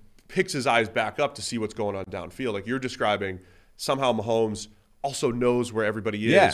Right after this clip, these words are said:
Speaker 1: while he's doing that.
Speaker 2: He somehow doesn't need to, like, pick the eyes back up again. It's like he's got two different sets operating independently and somehow,
Speaker 1: Yeah.
Speaker 2: like, pieces the information together while he's doing it. It's, I, I don't know if I've ever seen a guy that's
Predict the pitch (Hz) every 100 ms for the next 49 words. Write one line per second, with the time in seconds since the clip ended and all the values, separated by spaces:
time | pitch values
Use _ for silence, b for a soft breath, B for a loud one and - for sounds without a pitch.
0 | 95 107 120 113 110 95 92 107 92 90
1 | - 135 131 180 156 156 147 127 131 135
2 | 120 104 - - 117 - 147 135 131 117
3 | 113 101 110 110 151 151 120 95 90 85
4 | 104 98 120 117 104 131 110 87 135 127
5 | 123 110 - 139 127 - 120 113 117 110
6 | 110 104 - 120 131 107 80 92 90 98
7 | 117 104 110 104 92 - _ - 101 90
8 | - 131 110 113 113 110 110 104 139 -
9 | 98 80 b b b 113 87 139 120 82
10 | 78 b b b 101 110 110 101 90 165
11 | 196 71 - - - - 117 - - 104
12 | 127 147 143 - 131 113 120 120 135 127
13 | 104 113 104 90 -